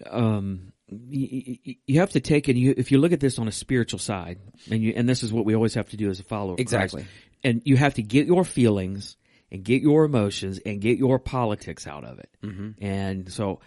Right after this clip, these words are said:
Speaker 1: and I know some people think I'm political. I am not political. Can I just say I despise,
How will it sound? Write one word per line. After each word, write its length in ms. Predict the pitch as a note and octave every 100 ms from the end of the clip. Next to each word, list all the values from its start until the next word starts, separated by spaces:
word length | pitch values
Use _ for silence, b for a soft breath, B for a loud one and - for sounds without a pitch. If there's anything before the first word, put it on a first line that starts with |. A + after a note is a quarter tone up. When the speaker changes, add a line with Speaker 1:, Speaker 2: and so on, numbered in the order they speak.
| b b b _
Speaker 1:
and 140 | - G#2
I 60 |
know 160 | A2+ C3+
some 200 | B2+ C3
people 260 | C3+ C3 A#2
think 200 | C3+ B2
I'm 140 | B2
political. 640 | - A#2 G2+ F2+ F2+ G#2 - _ _ _ _ -
I 120 | A#2+
am 100 | G#2
not 200 | G#2+ G#2
political. 540 | A2 G#2+ G2 E2+ - -
Can 140 | - B2
I 100 | D3+
just 220 | D#3 -
say 260 | C#3+ B2 A#2
I 100 | A2
despise, 960 | A2 G#2 - - A2 G2+ D#2+ B1 -